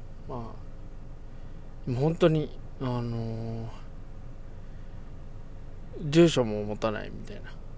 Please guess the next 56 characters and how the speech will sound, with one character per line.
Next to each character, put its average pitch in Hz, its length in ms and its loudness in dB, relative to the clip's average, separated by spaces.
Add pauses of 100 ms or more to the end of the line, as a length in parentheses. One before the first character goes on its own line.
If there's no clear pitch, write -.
(340)
人 - 180 -4
も 110 60 -4 (440)
い 131 80 -4
た 123 140 4
り 110 100 -2
と 98 100 -8
か、 - 180 -8 (480)
あ 110 460 -6 (2000)
ー、 131 60 -4
全 123 180 4
国 113 260 2
渡 117 240 6
り 117 100 8
歩 113 180 4
い 110 40 -2
て 113 280 -4 (320)
過 - 60 -4
ご 110 100 0
し - 80 -2
て 120 100 -4
ま 113 160 4
す - 140 -4
み 110 80 -4
た 107 160 -2
い - 20 -4
な - 80 -6 (220)
方 - 160 -2
が 107 100 -2
い 110 40 -2
た 135 140 8
り 127 80 2
と - 100 -4
か、 - 120 -6 (1120)
え 127 360 0
ー、 - 40 2
い - 20 0
ろ 170 140 10
ん 180 160 8
な 170 80 6
方 156 260 10
が 107 160 0 (140)
い 127 60 0
ま 113 100 -2
す - 80 -4
よ 113 100 -2
ね。 151 180 0 (1600)
あ 123 140 2
の、 113 280 -2 (200)
持 - 120 2
た 139 140 8
な 117 120 4
い - 40 -2
っ - 20 -6 (200)
て 120 100 -4
い 110 140 -4
う - 60 -6